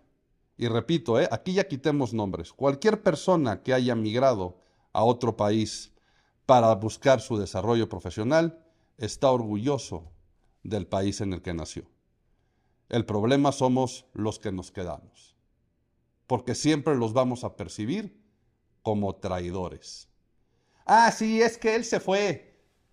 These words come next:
ya, fue mejor". Y esto lo estoy diciendo hasta en familias de gente que se va a Estados Unidos a buscar mejor chamba, ¿eh?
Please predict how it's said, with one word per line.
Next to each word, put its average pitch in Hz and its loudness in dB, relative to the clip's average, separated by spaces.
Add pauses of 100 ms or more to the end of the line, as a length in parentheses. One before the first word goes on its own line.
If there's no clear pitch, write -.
(160)
ya, 190 6 (140)
fue 185 6
mejor". 185 4 (220)
Y 139 4
esto 254 4
lo 269 2
estoy 214 2
diciendo 202 0
hasta 202 -2
en 120 -2
familias 156 2 (360)
de 120 -2
gente 180 0
que 143 -2
se - -2
va 165 4
a - 4
Estados 214 0
Unidos 180 0
a 147 -4
buscar 175 -2
mejor 160 -6
chamba, 226 2
¿eh? 339 -2